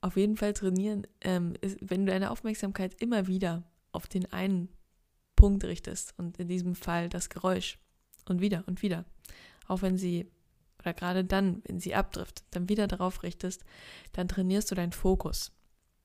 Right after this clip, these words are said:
so wie den Muskel im Gym. Und dann bist du immer eher in der Lage,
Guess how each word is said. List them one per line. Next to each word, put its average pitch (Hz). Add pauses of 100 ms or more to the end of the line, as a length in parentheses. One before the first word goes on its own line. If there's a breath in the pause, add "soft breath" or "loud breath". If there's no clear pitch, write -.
(500)
so 165
wie 170
den 156
Muskel 160
im 170
Gym. 165 (380 loud breath)
Und 165 (380)
dann 175
bist 185
du -
immer 247 (440)
eher 202
in 180
der 175
Lage, 196